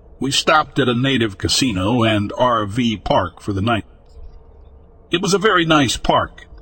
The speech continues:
The bathhouse was huge and meticulously clean, the sort of place where tourists weren't allowed to feel uncomfortable while camping next to miles of wilderness, desert in the middle of the reservation.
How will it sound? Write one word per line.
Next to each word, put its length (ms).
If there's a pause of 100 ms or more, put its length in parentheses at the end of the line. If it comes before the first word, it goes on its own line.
(440)
The 60
bathhouse 680
was 200
huge 540
and 320
meticulously 760
clean, 560
the 80
sort 260
of 100
place 440
where 200
tourists 600
weren't 220
allowed 360
to 60
feel 400
uncomfortable 720
while 320
camping 540
next 300
to 100
miles 420
of 60
wilderness, 680
desert 440
in 100
the 60
middle 220
of 100
the 100
reservation. 580